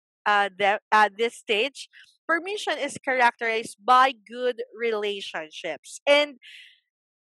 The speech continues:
you probably see this even with people without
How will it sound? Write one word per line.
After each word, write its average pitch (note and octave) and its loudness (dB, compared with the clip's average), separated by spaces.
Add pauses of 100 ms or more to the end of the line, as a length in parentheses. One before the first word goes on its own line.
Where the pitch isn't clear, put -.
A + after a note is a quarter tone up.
(800)
you C4+ -4
probably F#4+ 4
see C#4 -10
this A3 -2
even F#4+ -6
with F4+ -4 (180)
people C#4 -2
without A#3+ 4